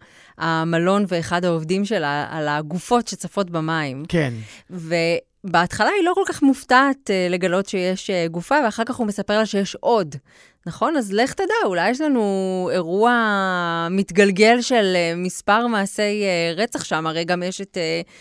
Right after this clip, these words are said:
Speaker 1: שני הזוגות, שגם שם יש מישהו ש-, אית'ן שהולך ובונה לעצמו איזה זעם אינסלי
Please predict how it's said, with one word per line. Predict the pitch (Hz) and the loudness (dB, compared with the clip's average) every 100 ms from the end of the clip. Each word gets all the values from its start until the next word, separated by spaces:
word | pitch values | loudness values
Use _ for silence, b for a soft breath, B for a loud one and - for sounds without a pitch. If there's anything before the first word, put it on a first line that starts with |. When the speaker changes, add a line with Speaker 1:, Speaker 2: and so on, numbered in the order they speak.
| b | b
Speaker 1:
שני | - 196 | -4 0
הזוגות, | 185 180 226 294 | 0 2 2 2
שגם | 214 175 180 | 0 -2 -2
שם | 208 226 262 | -4 -2 -2
יש | 214 175 - | -2 -2 -2
מישהו | 196 185 185 | -2 -2 -6
ש-, | 190 165 156 151 156 156 156 B B 220 | -4 -2 -2 -2 -2 -4 -6 B B -8
אית'ן | 220 214 190 | 0 2 2
שהולך | - 175 175 185 190 | 2 2 2 0 0
ובונה | 190 185 185 180 | 0 0 2 2
לעצמו | 185 185 - 185 170 170 | 2 0 -2 -2 0 0
איזה | 170 170 175 | -2 -2 -4
זעם | 160 180 180 160 175 175 180 | 0 2 2 2 0 -2 -4
אינסלי | 202 202 190 202 185 | 0 0 0 0 0